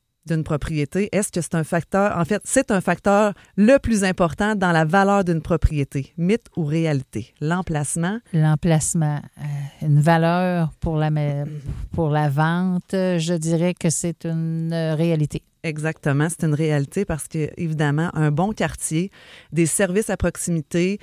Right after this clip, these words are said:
Speaker 1: euh, c'est sûr que ça l'augmente la valeur du bien. Donc,
Speaker 2: Ben,
Speaker 1: euh,
Speaker 2: c'est
Speaker 1: la,
Speaker 2: sûr.
Speaker 1: évidemment, là, la,
Speaker 2: Ouais.
Speaker 1: la, la position où est-ce qu'elle est la propriété, ben, c'est, c'est vraiment, on en pr-, on en tient compte dans notre évaluation.
Speaker 2: Exact, exact.
Speaker 1: Aujo-, OK, la quatrième question.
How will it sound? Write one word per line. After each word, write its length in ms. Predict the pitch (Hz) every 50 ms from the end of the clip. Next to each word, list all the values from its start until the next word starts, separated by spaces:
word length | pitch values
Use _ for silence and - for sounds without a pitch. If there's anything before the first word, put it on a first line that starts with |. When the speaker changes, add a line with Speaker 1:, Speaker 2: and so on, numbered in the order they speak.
| - - - - - - -
Speaker 1:
euh, 140 | 151 151 151
c'est 160 | - - 160
sûr 240 | 147 - - 180 180 180 -
que 240 | - 160 151 151
ça 180 | 147 - 165 156
l'augmente 580 | 160 170 170 160 165 165 160 160 165 175 175 160
la 80 | 156 147
valeur 320 | 139 139 139 143 143 143
du 120 | 139 143
bien. 200 | 135 139 127 123 - - -
Donc, 120 | - 135
Speaker 2:
Ben, 140 | 156 151 147
Speaker 1:
euh, 20 |
Speaker 2:
c'est 140 | 135 - 160 147
Speaker 1:
la, 40 |
Speaker 2:
sûr. 420 | 127 - - 165 160 160 160 151 151 151
Speaker 1:
évidemment, 480 | 165 143 143 139 143 139 135 143 151 156
là, 120 | 147 147
la, 220 | 139 131 127 131 127 131 131 139 135 - _ - - - -
Speaker 2:
Ouais. 260 | - 156 151 151 151
Speaker 1:
la, 60 | 147 147 - - - -
la 100 | 143 139
position 400 | - 156 156 139 - - 165 160
où 60 | 156
est-ce 100 | 156 -
qu'elle 140 | 156 143 156
est 20 |
la 100 | 147 143
propriété, 640 | - 151 139 - - 139 131 127 - - 147 151
ben, 140 | 151 139 135
c'est, 240 | 131 - - 131 127
c'est 160 | 123 - 127
vraiment, 420 | 120 127 127 127 135 139 139 135 127 123 123 123 139 -
on 120 | 151 147
en 100 | 147 143
pr-, 140 | 135 - -
on 160 | - 170 180 180
en 120 | 175 170
tient 180 | 165 - 156 143
compte 220 | 135 156 151 156
dans 100 | 147 135
notre 220 | 131 135 127 - 143
évaluation. 280 | 131 131 127 - 185 165
Speaker 2:
Exact, 440 | 151 151 - 170 156 143 135 - -
exact. 440 | 151 147 139 135 123 117 - _ _ - - _ _ _ _ _ _ _ _ _ _ _ _ _ _ _ _ -
Speaker 1:
Aujo-, 200 | 269 269 247 - -
OK, 80 | 269 -
la 200 | 196 180 196 220
quatrième 340 | - 302 - - 277 247 226
question. 300 | - 180 165 - -